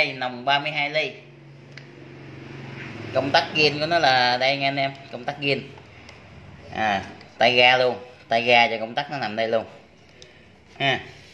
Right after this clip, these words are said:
Rồi, con này thì, à, tay lái tròn nha anh em. Ống cần là ống cần zin, đầu bò zin. Cản cỏ thì em đã thay mới. Con A ba, hai mươi ba C C, nòng ba mươi hai ly.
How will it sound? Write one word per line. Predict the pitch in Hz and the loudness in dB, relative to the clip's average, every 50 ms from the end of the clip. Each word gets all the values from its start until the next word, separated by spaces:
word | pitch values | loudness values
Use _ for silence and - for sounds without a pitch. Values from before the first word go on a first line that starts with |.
| - - - - - - - - - - - - - - - - - - - - - - | -20 -20 -20 -20 -20 -20 -20 -20 -18 -18 -10 -8 -8 -8 -8 -12 -18 -20 -20 -20 -10 -4
Rồi, | 92 104 101 95 90 - - - - - - - - - - - - - - - - | 0 2 2 2 0 -2 -6 -12 -16 -18 -18 -20 -20 -20 -20 -20 -20 -20 -20 -10 -4
con | - 117 123 | -2 0 2
này | 123 120 110 110 | 2 2 2 2
thì, | 120 117 113 113 117 | 0 -2 -2 0 0
à, | 117 113 | 2 2
tay | 104 123 131 | 2 2 2
lái | 135 143 | 2 2
tròn | 143 - 110 110 104 101 107 | 4 4 4 4 4 2 0
nha | 113 | -4
anh | 123 123 | -6 -6
em. | 123 123 123 - - - - - - - - - - - - - - - - - - - - - - - - - - | -6 -8 -8 -10 -16 -20 -20 -20 -20 -20 -20 -20 -20 -20 -20 -20 -20 -20 -20 -20 -20 -20 -20 -20 -20 -20 -20 -6 0
Ống | - 143 170 175 151 | 2 2 2 4 4
cần | 135 117 113 113 113 | 4 4 4 2 2
là | 110 110 110 110 110 104 104 104 107 | 4 4 6 6 4 4 4 4 2
ống | 110 113 139 160 | 0 -2 -4 -4
cần | 156 143 107 107 | -6 -6 -6 -6
zin, | 110 127 131 131 123 104 - - 98 | -6 -4 -4 -4 -6 -8 -12 -12 -4
đầu | 98 104 107 | -2 0 2
bò | 110 110 104 | 2 2 2
zin. | 110 123 131 127 - - - - - - - - - - - - - - - - - - - - - - - - - | 2 0 0 0 -2 -4 -10 -16 -18 -20 -20 -20 -20 -20 -20 -20 -20 -20 -20 -20 -20 -20 -20 -20 -20 -20 -20 -8 -6
Cản | - 117 127 | -6 -4 0
cỏ | - 101 107 135 | 2 4 4 6
thì | 160 147 | 4 4
em | - 117 120 | 2 2 0
đã | 123 117 127 | 0 0 2
thay | - 135 120 | 2 0 0
mới. | 120 127 135 156 165 - - - - - - - - _ - - - - _ - | 2 0 0 0 0 -4 -10 -16 -20 -20 -20 -20 -20 _ -20 -20 -20 -20 _ 0
Con | 135 139 | 2 4
A | 143 143 143 | 6 6 6
ba, | 147 147 147 151 143 131 117 - - - - - - _ _ _ _ _ _ _ _ _ _ _ _ _ _ _ _ | 6 6 6 6 4 2 0 -6 -12 -18 -20 -20 -20 _ _ _ _ _ _ _ _ _ _ _ _ _ _ _ _
hai | - 151 156 | -2 -2 -2
mươi | 156 151 | 0 4
ba | 156 147 151 | 4 4 4
C | 147 | 4
C, | 160 156 139 - 156 147 143 143 | 0 -4 -2 0 0 2 2 0
nòng | 139 127 123 123 | -2 -4 -2 0
ba | 135 135 | 0 2
mươi | 139 147 143 | 2 0 -2
hai | 147 147 139 151 | -2 -2 0 0
ly. | 147 151 151 139 | 2 2 0 0